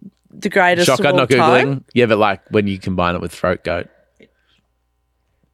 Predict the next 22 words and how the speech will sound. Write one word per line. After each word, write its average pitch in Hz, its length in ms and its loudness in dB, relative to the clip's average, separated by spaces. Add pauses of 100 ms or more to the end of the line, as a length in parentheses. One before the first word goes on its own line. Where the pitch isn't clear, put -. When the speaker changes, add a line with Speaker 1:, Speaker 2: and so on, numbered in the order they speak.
(100)
Speaker 1:
Good 240 160 -2
at 214 80 -6
giving 202 300 -6
head, 233 420 0
surely. 160 360 2
Speaker 2:
Yeah, 113 160 0
okay. 92 200 -10 (680)
Speaker 1:
Gob 202 280 2
queen. 160 500 0 (180)
Speaker 2:
<laughs> - 120 -4 (1700)
That 151 260 -2
sounds 151 380 2
so 135 260 2
filthy. 107 520 0 (120)
Speaker 1:
The 190 80 2
knob 185 280 0
slob 170 400 0
queen. 165 580 0 (1900)
Speaker 2:
Gob 104 260 0
queen? 120 460 -2 (260)
Speaker 1:
Gob 165 260 0
queen. 151 540 -2